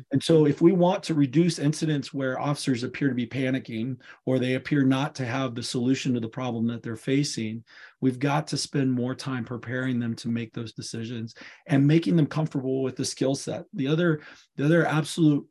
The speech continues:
myth out there is that more use of force training increases a propensity for use of force, right? The whole idea that,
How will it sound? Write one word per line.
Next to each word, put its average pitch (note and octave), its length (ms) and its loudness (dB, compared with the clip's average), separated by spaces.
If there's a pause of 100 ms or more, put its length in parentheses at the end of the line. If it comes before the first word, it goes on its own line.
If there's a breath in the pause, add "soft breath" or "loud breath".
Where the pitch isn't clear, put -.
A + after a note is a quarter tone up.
myth C#3 500 0 (200)
out A#2+ 180 -8
there A#2 400 -8 (380 soft breath)
is A#2+ 100 2
that C3 320 0 (240 loud breath)
more D3 300 6
use D3+ 340 4
of B2+ 80 -6
force B2+ 300 -8
training B2 800 0 (400 soft breath)
increases C3 1120 2 (280 soft breath)
a C3+ 60 -4
propensity C3 540 0
for A#2+ 180 -6
use A#2+ 280 -2
of A#2 80 -8
force, A#2 640 -6
right? C3 200 0
The C#3 120 0
whole D3+ 180 4
idea C3+ 460 2
that, B2 320 -6